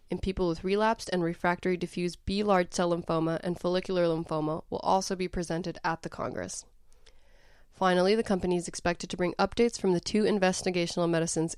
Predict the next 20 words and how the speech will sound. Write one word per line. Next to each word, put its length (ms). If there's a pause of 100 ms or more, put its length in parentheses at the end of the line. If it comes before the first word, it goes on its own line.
in 160
breast 260
cancer. 460 (680)
This 180
data 280
includes 420
results 360
from 140
the 60
phase 300
three 200
Sandpiper 680
study 420
in 120
locally 360
advanced 480
or 60
metastatic 560
breast 220
cancer 400